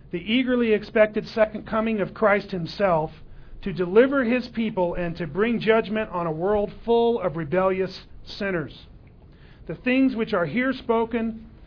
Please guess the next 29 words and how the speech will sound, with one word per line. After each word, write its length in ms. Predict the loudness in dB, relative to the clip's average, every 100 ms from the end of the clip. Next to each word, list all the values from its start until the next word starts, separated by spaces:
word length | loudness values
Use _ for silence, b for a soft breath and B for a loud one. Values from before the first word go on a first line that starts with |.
| b b b b -16 -2
of 360 | 2 4 4 0
are 200 | -2 -2
some 440 | -2 0 2 2 0
of 140 | -2
the 60 | -2
most 380 | 2 2 2 -4
profoundly 680 | -10 2 2 4 2 -2 -4
important 560 | -4 4 4 4 -2
writings 480 | 2 2 2 -2 -6
in 100 | -6
all 300 | -2 2 2
of 100 | 0
the 60 | -2
Word 240 | -2 -4
of 100 | -2
God. 320 | -2 -2 -4 -10 -18 -20 -20 -20 -20 -20 b b b b
Truly, 440 | -2 0 2 2 0
these 260 | 0 -2
warnings 460 | 2 2 2 0 -2
from 180 | -6 2
God 420 | 4 6 4 2
prove 300 | -2 -2 -2
the 100 | -2
very 320 | 0 2 2
divine 440 | 0 -2 -2 -2
character 540 | -2 -2 0 -2 -2 -2
of 100 | -2
the 80 | 0
Bible. 420 | 2 2 0